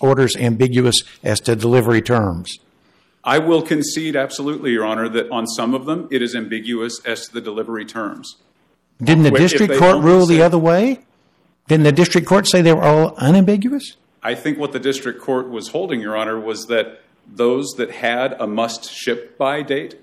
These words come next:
Speaker 2: were unambiguous as to the delivery terms. And if we proved that they fell short by delivering after that must ship by date, then that was a breach.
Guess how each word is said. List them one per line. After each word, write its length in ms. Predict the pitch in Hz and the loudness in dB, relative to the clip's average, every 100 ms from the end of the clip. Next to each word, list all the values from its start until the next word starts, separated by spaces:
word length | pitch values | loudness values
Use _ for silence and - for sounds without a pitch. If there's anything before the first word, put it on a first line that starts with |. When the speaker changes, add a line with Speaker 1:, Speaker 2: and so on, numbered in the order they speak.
| _ | _
Speaker 2:
were 220 | 113 113 | -6 -4
unambiguous 840 | 127 123 113 104 110 107 95 92 - | -2 -4 -4 -4 -6 -6 -8 -8 -10
as 280 | - 101 101 | -8 -8 -8
to 60 | 104 | -12
the 100 | 104 | -10
delivery 400 | 101 104 98 90 | -8 -10 -8 -10
terms. 400 | - 95 82 - | -10 -14 -16 -10
And 120 | 139 | -6
if 160 | 120 - | -6 -6
we 80 | 123 | -10
proved 480 | 127 151 151 143 120 | -8 -8 -6 -8 -10
that 120 | 113 | -6
they 120 | 113 | -6
fell 240 | 113 110 | -4 -6
short 600 | 107 - 98 123 - - | -6 -8 -6 -6 -6 -10
by 120 | - 107 | -6 -4
delivering 600 | 113 110 120 110 92 - | -4 -4 -6 -6 -10 -12
after 380 | 92 - 143 | -12 -10 -10
that 220 | 127 107 117 | -6 -6 -6
must 280 | 110 - | -8 -10
ship 300 | - - 123 | -10 -8 -8
by 160 | - 143 | -6 -6
date, 340 | 139 143 165 - _ _ | -4 -8 -8 -18 _ _
then 140 | 131 127 | -2 0
that 140 | 120 | -2
was 140 | 117 | -6
a 60 | 104 | -10
breach. 440 | 90 110 - - | -6 -6 -6 -16